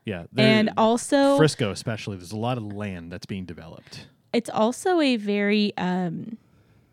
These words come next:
Speaker 2: there's a lot of money in the Dallas area from what I remember
Speaker 1: Mm-hmm.
Speaker 2: living in Texas. So it doesn't surprise me that they're gonna bring it over there.
Speaker 1: Sure.
Speaker 2: And also, that's why they don't bring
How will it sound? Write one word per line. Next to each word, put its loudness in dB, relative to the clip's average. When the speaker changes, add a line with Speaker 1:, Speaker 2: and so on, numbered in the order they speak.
Speaker 2:
there's 4
a 4
lot 6
of 4
money 0
in 0
the -4
Dallas 0
area 2
from 4
what 2
I 0
remember 2
Speaker 1:
Mm-hmm. 0
Speaker 2:
living 4
in 2
Texas. -2
So 2
it 4
doesn't 0
surprise 0
me -4
that -6
they're -2
gonna -4
bring 0
it -2
over 2
there. 4
Speaker 1:
Sure. 0
Speaker 2:
And 2
also, 4
that's 0
why 4
they 2
don't 2
bring 0